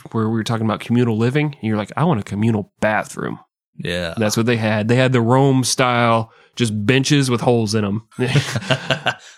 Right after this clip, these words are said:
Speaker 2: You look at somebody across from you in the eyes as you're both shitting.
Speaker 1: Yeah, and neither one of you have toilet paper, and you're just making this awkward, like,
Speaker 2: <laughs>
Speaker 1: "What are you gonna do?" face at each other. <laughs>
Speaker 2: Workers were limited to two-minute showers, and they were warned to keep their mouths closed while washing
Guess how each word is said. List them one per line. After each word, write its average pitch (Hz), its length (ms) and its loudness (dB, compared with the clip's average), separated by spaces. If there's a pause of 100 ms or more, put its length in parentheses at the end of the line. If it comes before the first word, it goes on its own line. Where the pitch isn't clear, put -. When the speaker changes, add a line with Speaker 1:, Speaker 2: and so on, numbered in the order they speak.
(540)
Speaker 2:
You 107 100 -2
look 98 320 0
at - 100 -8
somebody 98 340 0
across 95 400 0
from 95 140 -2
you 92 120 0
in 87 60 0
the 87 140 0
eyes 90 460 0
as 117 120 -12
you're - 80 -16
both 92 200 -2
shitting. 90 460 -8 (200)
Speaker 1:
Yeah, 135 300 2
and 107 120 0
neither 143 220 4
one 147 120 4
of 127 120 2
you 120 80 2
have 113 100 0
toilet 117 320 0
paper, 117 260 2
and 113 80 2
you're 117 100 2
just 117 100 0
making 120 180 2
this 117 160 2
awkward, 117 400 4
like, 117 340 2 (200)
Speaker 2:
<laughs> - 160 -20
Speaker 1:
"What 131 260 4
are 151 40 4
you 160 140 4
gonna 185 220 4
do?" 220 380 4
face 180 360 2
at 160 80 2
each 151 200 2
other. 147 200 4 (960)
<laughs> 147 120 2 (640)
Speaker 2:
Workers 143 500 2
were 123 120 2
limited 110 460 2
to 92 80 0
two-minute 131 540 0
showers, 104 500 0
and 101 80 -2
they 113 100 2
were 120 160 2
warned 123 260 2
to 113 60 -4
keep 117 180 -2
their 117 120 0
mouths 107 360 0
closed 135 500 0
while 104 200 2
washing 101 440 0